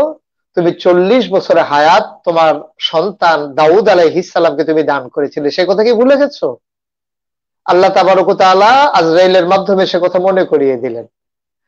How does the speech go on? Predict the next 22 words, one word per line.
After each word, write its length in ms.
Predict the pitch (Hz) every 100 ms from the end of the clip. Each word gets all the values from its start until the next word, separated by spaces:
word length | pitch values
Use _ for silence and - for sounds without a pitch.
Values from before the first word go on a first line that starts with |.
| _ _ _ _ _ _ _
যে, 200 | - 170
আহ, 320 | 185 156 156 -
আদম 240 | 170 165
আলাইহিস 300 | 165 190 185
সালাম 240 | 185 165
বললেন, 240 | 151 139 127
"হ্যাঁ, 400 | 127 202 214 202
মনে 240 | 185 185
পড়েছে 420 | 185 156 139 - 147
সেই 240 | 170 170
কথা।" 380 | 170 - 170 180 _ _ _ _ _ 185
এবার 160 | 160 156
আল্লাহ 260 | 156 160
তাবারক 360 | 160 147 147 139
ওয়া 100 | 147
তাআলা 200 | 151 143
বললেন, 500 | 151 190 175 156 156
"তাই 460 | _ _ 180 175
হবে, 480 | 175 175 170 190 196 160
যা 200 | 156 156
তোমার 280 | 165 156
ওয়াদা।" 460 | 139 131 123 120